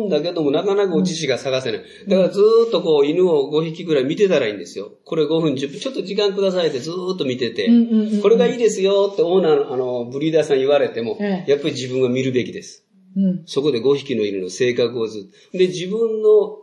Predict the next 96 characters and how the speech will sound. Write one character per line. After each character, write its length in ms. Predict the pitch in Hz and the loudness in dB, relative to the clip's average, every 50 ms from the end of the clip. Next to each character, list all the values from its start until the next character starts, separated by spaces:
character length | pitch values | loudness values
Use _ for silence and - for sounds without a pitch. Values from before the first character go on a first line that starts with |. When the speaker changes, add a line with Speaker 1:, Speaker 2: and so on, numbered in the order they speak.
| - | -20
Speaker 1:
家 180 | - - 175 175 | -12 -8 -8 -4
族、 440 | 170 156 127 104 92 - 98 98 92 | -2 0 0 -2 -2 -8 -12 -14 -12
自 200 | 92 104 123 135 | -12 -12 -12 -10
分 280 | 143 160 175 185 180 170 | -10 -8 -8 -8 -6 -6
に 160 | 165 165 165 - | -6 -6 -6 -6
合 220 | 123 131 143 151 | -6 -4 -4 -2
う 60 | 165 | -4
犬 200 | 185 196 214 226 | -4 -2 -2 -2
は 100 | 196 135 | -2 -2
ど 160 | 101 - 98 98 | -4 -6 -6 -8
れ 120 | 98 92 | -6 -6
だ 120 | 90 85 | -6 -8
ろ 120 | 78 76 - _ _ _ _ _ _ _ _ _ _ _ _ _ _ _ _ _ | -8 -14 -20 _ _ _ _ _ _ _ _ _ _ _ _ _ _ _ _ _
う。 60 | 208 | 0
Speaker 2:
う 20 | 190 180 165 | 0 0 0
ん。 20 | |
Speaker 1:
一 220 | 151 - - 220 - | -2 -4 -4 -2 -2
つ 60 | 208 | 2
の 120 | 160 143 | 2 2
例 200 | 131 127 123 120 | 2 2 0 0
で、 100 | 117 120 | -2 -4
う 80 | 139 160 | -6 -4
ち 120 | - - | -2 -2
は 60 | 123 - | -2 -2
三 320 | - 143 139 143 147 147 | -2 -2 -2 0 0 -2
匹 160 | 165 175 185 | -4 -6 -6
い 40 | 185 | -2
た 120 | 180 135 | -2 -2
時 160 | 117 117 110 104 | -2 -4 -6 -6
に 100 | 117 139 | -8 -8
一 140 | 165 180 | -10 -10
匹 220 | 185 190 180 147 123 | -10 -8 -4 0 0
選 180 | 120 120 113 | 2 2 0
ぶ 80 | 113 113 | -2 -4
の 80 | 104 92 | -6 -8
に、 120 | 95 95 - - _ - | -8 -12 -14 -14 _ -6
一 200 | 196 190 220 220 | -4 -4 0 4
番 200 | 226 220 208 190 | 6 6 6 6
元 200 | 202 220 208 185 | 4 0 0 0
気 120 | 175 143 | 0 -2
の 40 | 135 | -4
い 100 | 131 120 | -4 -2
い 40 | 117 | -2
や 100 | 117 113 | -4 -2
つ 40 | |
を 40 | 113 107 | -2 -2
選 100 | 104 98 | -4 -4
ん 20 | |
だ 100 | 98 92 | -4 -6
ん 60 | 90 80 | -8 -12
で 160 | - - - | -16 -20 -20
す。 140 | _ _ _ _ _ _ | _ _ _ _ _ _
Speaker 2:
う 60 | 220 | -2
ん、 120 | 196 185 185 | 0 0 0
ど 80 | 233 | 0
う 20 | 277 | 0
な 40 | 277 | 0
ん 0 | |
で 60 | 233 | 2
す 60 | 185 | 2
か？ 60 | 220 170 | 2 2
Speaker 1:
そ 60 | 143 | 2
し 60 | 123 | 0
た 60 | 135 | 0
ら 40 | 139 | -2
や 60 | 143 - | -2 0
っ 40 | |
ぱ 60 | - 190 | 0 0
り 60 | 147 | 2
元 200 | 151 165 165 156 | 2 0 0 0
気 140 | - - - | -2 -4 -2
が 80 | 165 - | -2 -2
良 300 | - - 160 175 175 180 | -4 -2 -2 0 0 0
す 160 | - - 208 | -2 -6 -4
ぎ 120 | 202 165 | -4 -2
ま 120 | 143 175 143 | -2 -2 -2
し 120 | - - | -4 -6
た。 280 | - 104 92 - - _ - | -10 -12 -12 -12 -18 _ -2
Speaker 2:
良 140 | 277 320 339 | 2 2 2
す 160 | - - 330 | 2 0 -2
ぎ 120 | 262 254 190 | -2 -4 -6
た？ 120 | 170 170 220 233 233 - - - | -8 -10 -12 -14 -12 -12 -14 -10
逆 200 | 202 165 185 - 214 | -2 0 0 0 0
に。 60 | 196 | -2
Speaker 1:
で 60 | 180 156 - | -4 -6 -2
も、 0 | |
こ 320 | - 226 247 254 247 247 | 0 2 2 2 2 2
の 80 | 233 202 | 2 2
二 160 | 196 208 208 | 2 0 2
匹 320 | 202 214 202 208 214 196 | 0 0 -4 -4 -4 -2
目 160 | 190 185 190 185 | 0 0 0 2
は、 380 | 190 196 214 220 - - - _ | 2 0 0 -2 -4 -8 -16 _
Speaker 2:
疲 260 | - - - - 320 294 | -16 -10 -4 -2 0 0
れ 140 | 302 269 | 2 2
な 140 | 240 196 - | 2 0 -2
い。 160 | - - - | -4 -12 -20